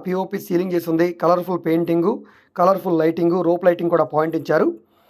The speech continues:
ఇదంతా కూడా హాల్ స్పేస్ అండి. కింద ఫ్లోరింగ్ అంతా కూడా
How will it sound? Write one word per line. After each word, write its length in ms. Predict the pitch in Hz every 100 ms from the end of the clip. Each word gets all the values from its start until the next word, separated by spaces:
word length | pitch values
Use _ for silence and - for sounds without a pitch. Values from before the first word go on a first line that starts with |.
| _ -
ఇదంతా 280 | 170 175 180 190
కూడా 120 | 185 135
హాల్ 200 | 147 196 202
స్పేస్ 240 | - 165
అండి. 140 | 160 240 - _ _ _ _ -
కింద 160 | 196 202
ఫ్లోరింగ్ 320 | 196 180 190 185
అంతా 140 | 170 165
కూడా 140 | 160